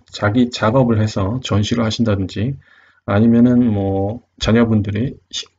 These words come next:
실질적으로 실기력이 향상, 이렇게 따라오면 향상되는 것을 이제 느끼실 수 있을 겁니다.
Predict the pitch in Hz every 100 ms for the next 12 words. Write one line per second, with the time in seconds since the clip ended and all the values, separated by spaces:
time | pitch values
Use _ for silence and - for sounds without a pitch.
0 | _ _ - - - 180 165 139 123 120
1 | 110 175 165 147 123 120 117 147 - -
2 | 180 185 151 151 123 - 117 113 - 117
3 | 123 120 139 117 98 123 - 160 139 135
4 | 117 101 98 139 127 - - _ _ 107
5 | 104 101 117 139 - - 110 - - 101
6 | 101 _